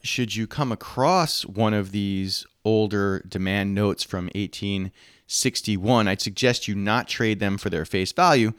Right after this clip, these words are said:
You can, however, send them to us, and we will give you two times the face value for whatever note you find. I'm obviously kidding, as these are worth significantly more than face value or even two times face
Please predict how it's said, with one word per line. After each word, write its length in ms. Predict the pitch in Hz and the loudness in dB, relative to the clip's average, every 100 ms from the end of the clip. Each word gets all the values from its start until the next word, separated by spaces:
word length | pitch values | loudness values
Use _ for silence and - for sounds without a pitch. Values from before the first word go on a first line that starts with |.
| - - _ _ | -12 -20 _ _
You 200 | - 113 | -6 -6
can, 340 | - - 151 208 | -6 -4 -2 0
however, 400 | 127 95 90 90 | 0 2 0 0
send 260 | - 98 | -2 -2
them 120 | 92 95 | -2 -4
to 220 | - 65 | -4 0
us, 260 | 110 117 - | 2 2 -2
and 160 | 90 | -4
we 80 | 98 | -2
will 140 | 92 | -4
give 180 | 85 82 | -4 -6
you 140 | 78 76 | -6 -8
two 280 | - 160 | -6 -4
times 380 | 208 156 76 87 | -2 -2 -4 -6
the 80 | 85 | -8
face 320 | - 85 80 | -4 -4 -4
value 480 | 85 82 82 82 85 - _ _ _ | -2 0 0 -2 -6 -12 _ _ _
for 180 | - 101 | -4 0
whatever 340 | 90 90 90 | 2 2 0
note 240 | 92 85 78 | -2 -2 -4
you 120 | 90 | -6
find. 440 | - 101 73 64 - - _ _ _ _ _ | 0 0 0 -8 -18 -20 _ _ _ _ _
I'm 100 | 107 | 2
obviously 500 | 117 120 117 107 107 | 2 4 2 0 -2
kidding, 480 | - 175 165 160 156 | 0 2 2 0 -2
as 380 | 120 113 113 107 | -2 0 0 -2
these 340 | 101 107 107 98 | -4 -4 -2 0
are 180 | 98 | 0
worth 340 | 92 90 87 90 | -2 -4 -6 -6
significantly 920 | - - 104 98 90 92 - - 98 | -6 -2 -2 -4 -6 -8 -10 -10 -6
more 380 | 95 120 113 107 | -2 2 2 0
than 240 | 98 92 | -2 -4
face 300 | - 98 87 | -4 -4 -2
value 400 | 90 85 90 85 | -2 -2 -4 -6
or 240 | 65 85 76 | -8 -8 -8
even 220 | 78 73 | -12 -12
two 160 | - | -10
times 300 | 90 95 80 | -8 -6 -6
face 240 | - 76 | -8 -10